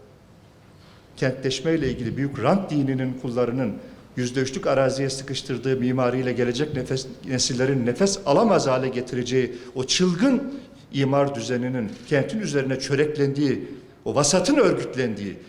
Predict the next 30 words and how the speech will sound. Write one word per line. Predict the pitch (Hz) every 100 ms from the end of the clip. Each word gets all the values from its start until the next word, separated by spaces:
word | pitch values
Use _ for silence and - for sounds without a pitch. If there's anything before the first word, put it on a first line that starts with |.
| -
liyakata | 127 151 151 170 185
savaş | - 156 247 254
ilan | 220 165
ettiği, | 120 - - 104 - - - 127
liyakati | 143 143 147 214
nefes | 160 165 208 -
alamaz | 170 240 285 190
hale | 160 131
getirdiği | 107 123 - 117 120 117
bir | 120
kent | - 170 175
yapısını | 131 - - 123 113 - - - -
tekrar | 196 202 190 143
liyakatla | 127 147 147 165 - 139
buluşturma | 135 139 - - 160 175
endişemiz | 123 123 - 135 147
de | 101
aslında | 101 - 98
bizim | - 90
hikayemiz. | 87 92 90 78 - - - - - - - - - _ -
Bu | 170 165
Bienal | 196 196 196
o | 202
açıdan | 240 226 151 151 143
da | 139
belki | 131 - 113
bize | 113 123
bir | 110
nefes | 117 135 -
olacaktır. | 104 92 95 95 - -